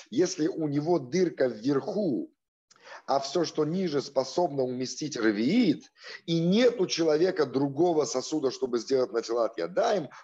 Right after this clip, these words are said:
мутар ли толет ядам миклизе дереханекев. Тогда можно, используя даже это отверстие, эту дырку, м, поливать себе руки, ну, если другого, другого нету.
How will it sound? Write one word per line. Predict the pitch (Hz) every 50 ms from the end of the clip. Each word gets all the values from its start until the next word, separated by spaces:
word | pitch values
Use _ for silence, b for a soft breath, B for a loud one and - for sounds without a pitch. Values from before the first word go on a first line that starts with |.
| B
мутар | - 123 139 147 147 143 147 - - 202 226 220 202 180
ли | 165 156
толет | 147 156 - 160 151 135 123 -
ядам | 123 113 104 127 131 127 120 117
миклизе | 110 - - 110 107 92 85 113 127 113
дереханекев. | 98 107 101 104 95 - 92 92 82 73 - - 64 - B B B B B B B B
Тогда | - 120 123 160 220 214
можно, | 185 180 190 190 165 143 151 135 113 B B B
используя | - 123 - - 190 185 160 139 151 143
даже | 127 139 147 143 127 131
это | 131 127 131 120
отверстие, | 120 117 - 160 175 165 143 - - 123
эту | 185 - 120
дырку, | 101 110 165 165 147 - 139 123 104 B B B B _ _ -
м, | 117 113 104
поливать | - 113 113 120 123 139 131 123
себе | - - 95 95 110
руки, | 117 156 170 - - 135
ну, | 123 147 151 143 143
если | 143 117 104 113 113
другого, | 123 123 127 135 135 127 123 120 110
другого | 113 123 127 123 131 123 120
нету. | 117 120 110 95 92 82